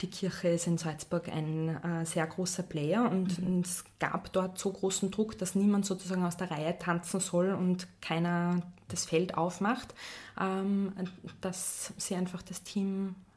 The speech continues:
Speaker 1: im Ganzen weigert, weil die dann Briefe nach Hause bekommen von Plastikembryonenträgern,
Speaker 2: Mhm.
Speaker 1: vor der
Speaker 2: Mhm.
Speaker 1: Haustüre aufgelauert wird und so weiter. Also
Speaker 2: Mhm.
Speaker 1: das sind ja,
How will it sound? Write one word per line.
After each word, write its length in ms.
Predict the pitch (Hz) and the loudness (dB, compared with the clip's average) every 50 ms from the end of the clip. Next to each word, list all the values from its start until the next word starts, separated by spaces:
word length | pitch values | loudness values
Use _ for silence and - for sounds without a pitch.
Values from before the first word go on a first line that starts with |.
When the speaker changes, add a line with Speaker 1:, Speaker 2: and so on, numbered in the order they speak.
| - - _ _ - - - | -20 -20 _ _ -20 -4 -2
Speaker 1:
im 180 | 202 196 190 | 0 0 0
Ganzen 480 | 190 175 156 165 170 - - 208 196 175 | 0 -2 -2 -2 -2 -4 -2 -2 0 0
weigert, 440 | 151 143 147 - 220 214 214 - - 175 | 0 -2 -2 -4 -6 -6 -6 -10 -8 -6
weil 240 | 170 180 180 180 | -4 -2 -2 -2
die 160 | 180 - 190 185 | -2 -4 -6 -6
dann 380 | 185 185 185 185 190 190 185 180 - - - - | -4 -2 -2 -2 -2 -4 -6 -8 -12 -18 -12 -6
Briefe 280 | - 196 190 190 202 185 | -4 -4 -4 -2 -4 -4
nach 220 | 190 180 180 - | -4 -4 -4 -2
Hause 240 | 170 175 175 - 180 | -2 -2 -2 -4 -6
bekommen 640 | 175 175 - - - 175 175 175 175 175 175 180 175 | -8 -8 -10 -6 -4 -2 0 0 0 0 0 0 -2
von 480 | 180 - 175 165 165 170 175 175 175 175 - - - - - - - - - - - - - - - - - - - | -4 -4 -4 -2 -2 0 0 -2 -2 -4 -8 -14 -18 -20 -20 -20 -20 -20 -20 -20 -20 -20 -20 -20 -20 -20 -20 -16 -4
Plastikembryonenträgern, 1600 | - 170 160 160 - 185 180 - - 175 175 170 175 180 175 170 170 175 175 175 - - 170 170 175 - 170 165 170 170 170 175 | -2 -2 -2 -2 -4 -6 -6 -2 0 0 0 2 2 2 2 4 4 4 4 4 6 6 6 6 6 2 2 2 4 4 4 4
Speaker 2:
Mhm. 60 | 180 180 180 - - - - - - - - | 2 0 -2 -6 -8 -8 -8 -8 -8 -4 0
Speaker 1:
vor 100 | 175 175 | 2 2
der 80 | 170 175 | 2 2
Speaker 2:
Mhm. 60 | 170 | 0
Speaker 1:
Haustüre 640 | 170 170 170 - - 196 180 175 175 170 175 175 175 160 | 0 -2 -2 -2 -2 -2 0 0 2 0 0 0 0 -2
aufgelauert 640 | - - - - 185 170 156 151 156 165 160 160 165 | -4 -8 -6 -2 -2 0 0 0 0 -2 -2 -2 0
wird 200 | 175 175 170 170 | 0 0 0 0
und 140 | 170 170 160 | 0 -2 -2
so 100 | - 170 160 | -2 -2 -2
weiter. 360 | 151 147 143 - - 160 147 | -2 -4 -4 -6 -6 -6 -6
Also 260 | 156 165 165 - 175 | -4 -4 -2 -2 -2
Speaker 2:
Mhm. 240 | 185 156 156 165 160 | -2 0 0 0 0
Speaker 1:
das 200 | 160 - - - | 0 -2 -4 -6
sind 160 | 165 160 160 | -6 -4 -4
ja, 220 | 165 165 160 160 | -4 -2 -2 -2